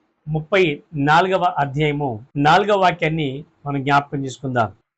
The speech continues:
"నేను యెహోవా యందు విచారణ చేయగా ఆయన నాకు ఉత్తరం ఇచ్చెను. నాకు కలిగిన భయములన్నిటిలో నుండి ఆయన నన్ను తప్పించెను" అనే మాట. ఇది ఒకే వాక్యము,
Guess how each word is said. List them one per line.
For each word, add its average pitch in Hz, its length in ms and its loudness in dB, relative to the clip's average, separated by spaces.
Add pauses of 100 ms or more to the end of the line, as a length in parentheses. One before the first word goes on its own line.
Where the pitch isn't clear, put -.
"నేను 185 180 2
యెహోవా 185 460 2
యందు 196 160 -6
విచారణ 185 480 0 (140)
చేయగా 143 420 -4 (420)
ఆయన 170 160 0
నాకు 156 220 -2
ఉత్తరం 160 320 -2
ఇచ్చెను. 139 500 -8 (300)
నాకు 190 360 4
కలిగిన 214 480 0
భయములన్నిటిలో 175 920 -2
నుండి 147 440 -4 (180)
ఆయన 160 560 2 (360)
నన్ను 135 180 -2
తప్పించెను" 160 800 -4
అనే 147 100 -4
మాట. 127 240 -4 (300)
ఇది 165 160 0
ఒకే 156 340 2
వాక్యము, 180 680 0